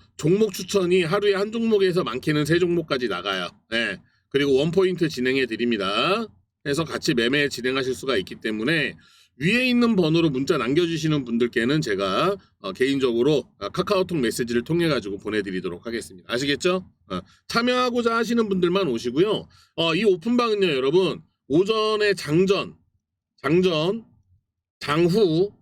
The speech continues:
인사 안 하시고 이렇게 매매는 진행 안 하셔도 돼요. 그냥 공부만 하셔도 되시는데 인사를 안 한다거나 이렇게 뭐 이렇게 같이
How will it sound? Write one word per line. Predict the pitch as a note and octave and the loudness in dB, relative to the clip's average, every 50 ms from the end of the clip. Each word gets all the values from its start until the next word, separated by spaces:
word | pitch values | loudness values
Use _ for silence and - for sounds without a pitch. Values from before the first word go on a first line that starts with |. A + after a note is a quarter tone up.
| _ _ _ _ _ _ - | _ _ _ _ _ _ -4
인사 | - D#3+ G#3 A#3 B3 A#3 B3 B3+ A#3+ G3+ F3+ | 0 2 4 4 4 4 2 2 2 2 2
안 | F3 F#3 | 2 2
하시고 | F#3+ F#3+ F3+ F#3+ F3+ D#3+ E3+ E3+ E3+ F3 F3 F3 E3+ D3 | 2 2 2 0 2 4 4 6 6 6 4 4 2 2
이렇게 | C3 C3 - E3 D#3 C3+ G#2 - - _ _ | 0 0 0 0 0 0 -2 -4 -10 _ _
매매는 | - C3+ D#3+ G3 A#3 C4 C4+ C4+ C4 B3 | -2 0 0 0 0 0 0 0 0 0
진행 | F#3 F3 F3 F#3 G3+ F3+ | 0 2 2 2 2 2
안 | C#3+ C3 C#3+ | 0 0 0
하셔도 | D3+ D3 D3+ D3 C#3 A#2+ | 0 0 -2 -6 -4 -2
돼요. | A2 A2 | -2 0
그냥 | B2 C3 C3+ | 0 0 -2
공부만 | - D3 D#3+ E3 F#3 F#3+ G3 F#3 F3+ | 0 0 2 2 2 2 2 2 0
하셔도 | F#3 E3+ F3 E3+ D#3+ D#3+ | 0 0 0 0 0 0
되시는데 | C#3 A2+ G2 G#2 A#2 A2 G#2+ G#2+ B2+ D3+ C#3+ A2+ E2+ - _ _ _ _ _ _ | -2 -2 -4 -4 -6 -6 -6 -4 -2 -2 -2 -2 -4 -8 _ _ _ _ _ _
인사를 | A2+ C3 E3 F#3 F#3+ F#3+ G#3 G3+ G3+ G3 | -2 0 2 2 4 2 2 2 2 2
안 | E3+ C#3 C#3 | 0 0 -2
한다거나 | D#3 E3 E3+ D#3+ E3 D#3+ D3+ D#3 D3+ D3+ D3+ D#3 D3+ D#3 | -2 -4 -2 -2 -2 -2 -2 -2 0 0 0 0 0 0
이렇게 | C#3 B2+ C3 - D3+ | -2 -4 -2 -2 -2
뭐 | C#3 C#3 C#3 C#3 C3 | 0 2 0 0 0
이렇게 | A#2+ A#2+ - C#3+ C3+ | -2 -2 -2 -2 -2
같이 | - - - - - - D#3 C#3 A#2+ E2 | -2 -4 -8 -8 -4 0 2 2 2 0